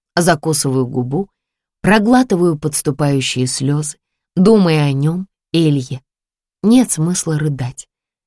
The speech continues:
Этим я себе не помогу. Уборка занимает несколько часов.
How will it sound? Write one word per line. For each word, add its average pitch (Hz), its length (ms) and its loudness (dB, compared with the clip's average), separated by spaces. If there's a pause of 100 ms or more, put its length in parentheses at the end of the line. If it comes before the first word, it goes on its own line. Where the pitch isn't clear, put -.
(160)
Этим 254 360 2
я 156 180 0
себе 151 300 -4
не 151 120 -4
помогу. 147 520 -6 (680)
Уборка 175 480 2
занимает 139 520 -2
несколько 131 460 -4
часов. 156 460 -6